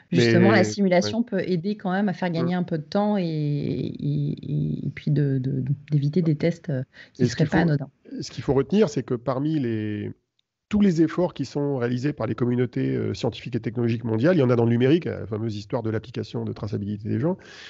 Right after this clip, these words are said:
Speaker 1: Mhm.
Speaker 2: eh bien, il y a quand même, euh, des milliers de chercheurs dans le monde qui travaillent sur la biologie, la simulation, qui complètent, euh, tout ce qui est lié à la production des masques, euh, en tout genre, euh, qui est un énorme sujet pour sortir du confinement.
Speaker 1: Ouais.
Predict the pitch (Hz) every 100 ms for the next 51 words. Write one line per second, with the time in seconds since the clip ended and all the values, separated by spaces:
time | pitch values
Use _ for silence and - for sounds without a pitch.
0 | - 185 208 120 151 127 143 139 123 151
1 | 117 107 113 147 151 143 - 110 139 123
2 | 117 123 135 113 101 - 117 110 107 107
3 | 110 110 117 175 120 - 113 107 - 143
4 | 196 _ _ - _ _ - 139 - 160
5 | 165 156 139 117 120 117 - 147 - 131
6 | 120 123 135 135 107 104 101 104 - 113
7 | 104 - 104 101 104 107 110 - 101 95
8 | 95 95 95 - 98 107 117 120 98 104
9 | - 98 95 101 101 98 - 101 113 113
10 | - 101 - - 101 107 98 104 143 202
11 | - - - 190 175